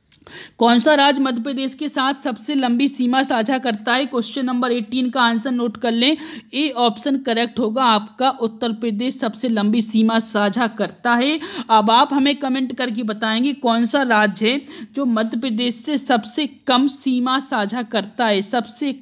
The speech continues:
कम। ठीक है, कमेंट करेंगे आप। क्वेश्चन नंबर नाइनटीन है स्क्रीन पर, कमेंट करेंगे सही आंसर क्या होगा। मध्य प्रदेश का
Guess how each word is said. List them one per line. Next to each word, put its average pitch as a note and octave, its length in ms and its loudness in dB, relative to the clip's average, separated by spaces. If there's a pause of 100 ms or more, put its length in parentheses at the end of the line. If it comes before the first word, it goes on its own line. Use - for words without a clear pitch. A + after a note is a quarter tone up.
(120)
कम। F3+ 220 -2 (300)
ठीक A#3+ 200 -4
है, D#4 180 0
कमेंट A#3 400 -2
करेंगे A#3+ 400 0
आप। F#3 260 -4 (920)
क्वेश्चन C4 340 2
नंबर D#4 200 0
नाइनटीन C#4 480 2
है D4 120 0
स्क्रीन C4 320 2
पर, G#3 220 -4 (340)
कमेंट B3+ 340 2
करेंगे C#4+ 420 2
सही C#4+ 300 0
आंसर C4 300 0
क्या C#4 220 -2
होगा। B3 320 2 (420)
मध्य C4+ 260 0
प्रदेश B3+ 460 -4
का C4 180 -2